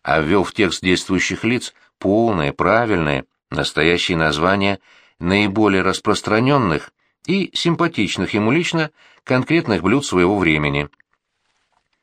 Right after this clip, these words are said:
Вместе с тем, как сатирик, Крылов, подобно Фанвизину, использовал кулинарный антураж для характеристики своих героев, для создания или усиления комического эффекта,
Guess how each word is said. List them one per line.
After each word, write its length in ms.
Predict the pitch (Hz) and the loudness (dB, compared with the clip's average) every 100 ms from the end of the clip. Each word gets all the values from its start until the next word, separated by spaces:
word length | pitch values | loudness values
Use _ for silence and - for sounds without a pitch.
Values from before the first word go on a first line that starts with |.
| _ _ | _ _
Вместе 440 | - 87 110 - 135 | -4 0 0 0 -2
с 80 | - | 0
тем, 240 | 165 151 _ _ _ _ | -2 -2 _ _ _ _
как 200 | - 107 | -4 -2
сатирик, 680 | - 139 135 185 139 80 - _ | 0 0 0 0 0 0 -4 _
Крылов, 440 | - 87 113 143 - | 0 2 2 2 0
подобно 400 | 82 85 80 82 | 2 2 2 0
Фанвизину, 680 | 92 101 139 131 139 135 - _ _ _ | 0 0 0 0 0 0 -4 _ _ _
использовал 680 | - 139 - 156 160 131 135 | -4 -4 0 2 2 2 0
кулинарный 540 | - 127 135 135 120 120 | 0 0 2 2 2 0
антураж 520 | 117 151 160 - - _ _ _ | 0 0 0 -2 -8 _ _ _
для 260 | 76 85 | 0 0
характеристики 720 | 80 90 80 95 101 - - | 2 0 0 0 0 -2 -4
своих 320 | 95 110 107 107 | -2 0 0 2
героев, 540 | 147 147 82 69 - _ _ _ | 0 2 0 -2 -8 _ _ _
для 200 | - 76 | -4 -2
создания 640 | 71 73 67 69 104 107 85 | 0 -2 0 0 2 2 2
или 80 | 107 | 0
усиления 600 | 117 - 87 98 101 95 | 0 0 0 2 0 0
комического 720 | 95 92 92 107 - 113 131 | 0 0 0 -2 -2 -2 0
эффекта, 500 | 131 123 - 76 | 0 -2 0 -4